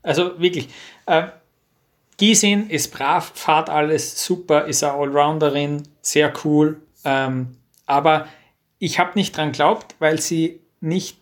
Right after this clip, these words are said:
weil sie keine Podestläuferin war. Sie fährt mittlerweile im Slalom regelmäßig aufs Podest, gewinnt dort sogar. Sie fährt auch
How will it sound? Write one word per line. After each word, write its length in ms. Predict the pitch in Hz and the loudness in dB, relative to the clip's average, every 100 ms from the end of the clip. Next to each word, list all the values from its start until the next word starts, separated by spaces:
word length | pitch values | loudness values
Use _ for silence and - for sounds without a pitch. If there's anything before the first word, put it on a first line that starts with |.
| - | 0
weil 160 | 156 147 | 2 2
sie 100 | 165 | 2
keine 240 | 175 160 | 0 0
Podestläuferin 1000 | 156 156 151 156 - 139 131 139 127 123 | 4 4 4 0 -2 -4 -4 -8 -8 -6
war. 240 | 117 127 - | -6 -8 -8
Sie 340 | - 156 160 | -4 -4 -6
fährt 320 | - 151 160 | -4 -2 -2
mittlerweile 520 | 175 160 175 156 160 165 | -2 -2 2 4 4 2
im 160 | 156 | -2
Slalom 520 | 147 156 160 196 190 190 | -2 0 2 0 -2 -4
regelmäßig 680 | 147 160 175 170 165 - 160 | -2 -2 -2 -4 -4 -4 -2
aufs 180 | 151 - | -2 -2
Podest, 440 | 139 151 156 - | -2 0 0 -2
gewinnt 300 | 151 165 175 | 0 0 2
dort 180 | 165 156 | -2 0
sogar. 340 | 151 143 151 - - - - | -2 0 0 -4 -20 -20 -20
Sie 180 | - 156 | -4 -2
fährt 400 | 151 151 160 - - | 2 2 2 -2 0
auch 240 | 156 156 | 2 2